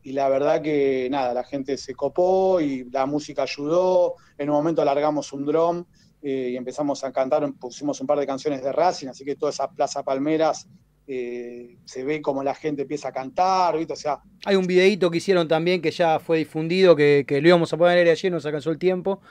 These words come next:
Speaker 2: y hoy, bueno, ya tuvimos la nota con vos. Pero
Speaker 1: Sí.
Speaker 2: se ve justamente, hay varias tomas hechas con dron ahí en el video que quedan bárbaras.
Speaker 1: Sí, quedaron muy buenas. Eh, falta todavía un poco más de material que obviamente pulir y, y en seguir pasando, porque la verdad que fue, fue mucho.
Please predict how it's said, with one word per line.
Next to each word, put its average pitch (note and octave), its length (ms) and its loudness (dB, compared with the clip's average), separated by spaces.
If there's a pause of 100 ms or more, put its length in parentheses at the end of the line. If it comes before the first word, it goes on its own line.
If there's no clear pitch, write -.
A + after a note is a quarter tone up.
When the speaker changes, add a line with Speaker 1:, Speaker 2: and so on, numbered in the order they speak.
(120)
Speaker 2:
y C3+ 60 -6
hoy, D3 60 2
bueno, D3+ 220 4
ya C#3 100 -8
tuvimos C3+ 280 -4
la C3+ 80 -4
nota C3+ 180 -2
con D3 100 -4
vos. D3 180 -2 (520)
Pero D3 480 4
Speaker 1:
Sí. C3 60 -2
Speaker 2:
se D3 80 4
ve E3+ 120 8
justamente, E3+ 420 2
hay D#3+ 80 8
varias D#3+ 240 6
tomas E3 260 2
hechas D3 200 -6
con C#3+ 160 -2
dron D3+ 240 4
ahí B2+ 100 -8
en B2 60 -10
el B2 80 -10
video C3+ 280 -4
que A#2+ 120 -12
quedan B2+ 240 -8
bárbaras. G#2+ 340 -8 (540)
Speaker 1:
Sí, C#3 240 -10
quedaron D3+ 280 2
muy D#3+ 140 2
buenas. F3+ 540 2 (320)
Eh, C3+ 200 -4
falta E3 360 0
todavía D3 180 4
un D3+ 80 -2
poco D3 260 2
más D3+ 220 0
de C#3 140 -4
material C3+ 480 -2
que C3 240 0
obviamente C3 440 -2
pulir D3 440 -2
y, B2+ 240 -4
y B2 100 -8
en C3+ 60 -6
seguir C3+ 340 -6
pasando, E3+ 500 2
porque C3 280 -4
la B2 100 -2
verdad C#3 300 2
que C3+ 160 0
fue, C3 360 -4
fue C#3+ 200 -2
mucho. C#3 400 -2